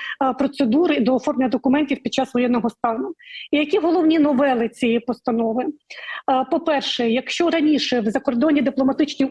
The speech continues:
установи для того, щоб оформити документ дитини,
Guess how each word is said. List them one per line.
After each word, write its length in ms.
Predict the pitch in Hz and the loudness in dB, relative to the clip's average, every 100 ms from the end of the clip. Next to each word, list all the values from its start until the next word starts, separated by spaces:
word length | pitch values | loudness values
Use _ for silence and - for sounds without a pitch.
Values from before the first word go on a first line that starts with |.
| 277 | -2
установи 520 | - 262 285 240 233 | 0 2 2 2 0
для 120 | 226 | -2
того, 240 | - 311 | -2 -2
щоб 180 | 262 233 | 0 0
оформити 520 | 262 - 294 247 - | 0 0 -2 -2 -2
документ 580 | 220 254 294 262 269 254 - 233 | -2 -2 0 2 2 0 -2 0
дитини, 680 | 202 269 294 285 226 226 | 0 0 2 2 2 0